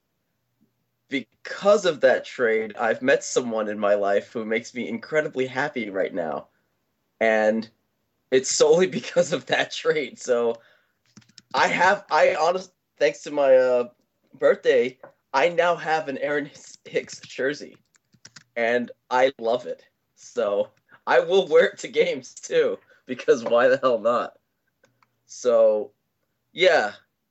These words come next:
on a personal, that's a personal feat of strength right there. I guess I could give that to Brian Cashman more than Aaron Hicks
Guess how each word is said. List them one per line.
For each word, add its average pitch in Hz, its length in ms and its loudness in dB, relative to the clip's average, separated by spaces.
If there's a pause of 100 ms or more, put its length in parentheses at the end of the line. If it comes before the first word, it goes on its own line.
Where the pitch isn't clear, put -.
(200)
on 139 60 0
a 139 60 0
personal, 170 540 0
that's 135 180 0
a 117 40 -8
personal 135 480 -2
feat 123 280 -12
of 113 60 -12
strength - 380 -8
right 107 240 0
there. 104 380 2 (720)
I 147 100 4
guess 185 280 -2
I 185 60 -2
could 160 160 -12
give 160 120 -2
that 147 180 2
to 139 60 -6
Brian 139 300 4
Cashman 135 480 -6
more 135 160 0
than 120 160 -4
Aaron 120 320 0
Hicks 131 340 -2